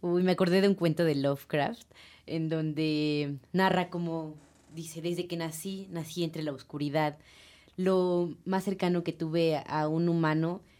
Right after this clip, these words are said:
era un anciano, y es la única persona a la que vi porque estaba encerrado en una torre. Dice, entonces un día este chico decide salir y ex-,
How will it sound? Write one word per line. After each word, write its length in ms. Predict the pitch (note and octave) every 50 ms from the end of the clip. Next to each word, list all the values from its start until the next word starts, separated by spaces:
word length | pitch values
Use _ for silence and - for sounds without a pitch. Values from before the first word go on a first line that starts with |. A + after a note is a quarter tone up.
| _ _ -
era 140 | F3+ F#3 F#3+
un 100 | F#3+ E3+
anciano, 680 | D3 C#3+ C#3+ - - F3+ F3 E3+ E3 D3 - - C#3+ - _ - -
y 360 | - D#3+ D#3 D#3 D#3 D#3+ E3+
es 120 | E3+ E3+
la 100 | G3 F#3+
única 300 | F3 F3 F#3 F3+ - E3+
persona 300 | - D3+ C#3 C#3 D#3 D#3
a 20 | D#3
la 120 | D3+ D3
que 120 | - D3+ C3+
vi 140 | D3 D3+
porque 240 | D3 - - - C#3
estaba 180 | B2 F3 E3+ E3
encerrado 320 | D3+ C#3 C#3+ C#3 D3 D3
en 120 | D3 D3 D3
una 160 | D3+ D3 C#3+
torre. 360 | - D#3 D3+ D3 D3 D3+ - _ - - - - - - _
Dice, 180 | - F3+ E3 F#3
entonces 300 | F3 F#3 A#3 B3+ A#3 B3
un 120 | B3 A#3
día 180 | G3+ G#3 F#3+ F#3+
este 220 | G3 G3 - E3+
chico 340 | - - - - - E3 - - _ _ - -
decide 260 | F#3 D3+ F3+ G#3 G#3+
salir 500 | G#3 G#3+ E3+ D#3+ D#3 E3 F#3 G3+ B3+ - _ _ _ _ - - - _ _ _ -
y 80 | F#3+
ex-, 160 | F#3 D3 -